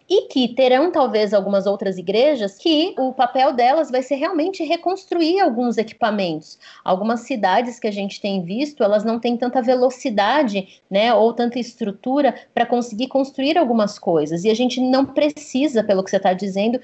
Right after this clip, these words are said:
esperar que isso venha só do governo, né, que foi a provocação que, de, de repente, Tiago falou.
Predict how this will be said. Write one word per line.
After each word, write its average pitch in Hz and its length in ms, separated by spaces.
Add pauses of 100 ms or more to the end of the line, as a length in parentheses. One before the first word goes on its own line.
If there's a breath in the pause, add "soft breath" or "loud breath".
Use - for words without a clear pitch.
(220 loud breath)
esperar 254 560
que 262 80
isso 262 200
venha 240 280
só 240 240
do 233 100
governo, 220 520
né, 180 120
que 180 120
foi 196 100
a 185 40
provocação 202 840 (160)
que, 214 180
de, 185 200
de 202 80
repente, 208 340
Tiago 196 300
falou. 240 500